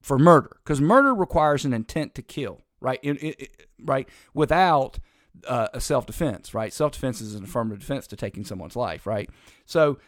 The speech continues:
the, but I want you to understand a couple things about this. The left doesn't believe in self-defense.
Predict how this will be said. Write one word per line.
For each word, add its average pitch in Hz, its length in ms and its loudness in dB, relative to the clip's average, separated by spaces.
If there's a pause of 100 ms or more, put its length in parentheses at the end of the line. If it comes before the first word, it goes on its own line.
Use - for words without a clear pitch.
(120)
the, 165 180 -2
but 175 140 0
I 180 80 2
want 294 280 -4
you 214 80 -6
to 165 60 0
understand 135 540 -2
a - 40 -10
couple - 240 -8
things 117 260 -6
about - 240 -16
this. - 240 -16 (320)
The 127 80 0
left 180 400 0
doesn't 170 260 -2
believe 131 400 -2
in 107 80 -4
self-defense. - 800 -10